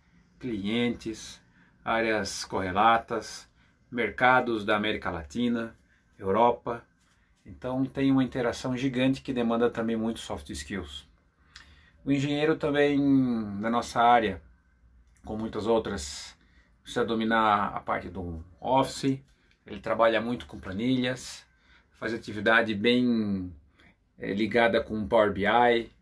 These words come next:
e entende de estatística,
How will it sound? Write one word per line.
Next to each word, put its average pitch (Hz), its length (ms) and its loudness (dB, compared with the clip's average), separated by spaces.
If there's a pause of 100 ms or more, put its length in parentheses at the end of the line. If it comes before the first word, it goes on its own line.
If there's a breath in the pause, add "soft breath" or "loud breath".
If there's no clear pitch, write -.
(840)
e 110 480 -4
entende 120 360 -2
de 110 120 -6
estatística, 113 920 -8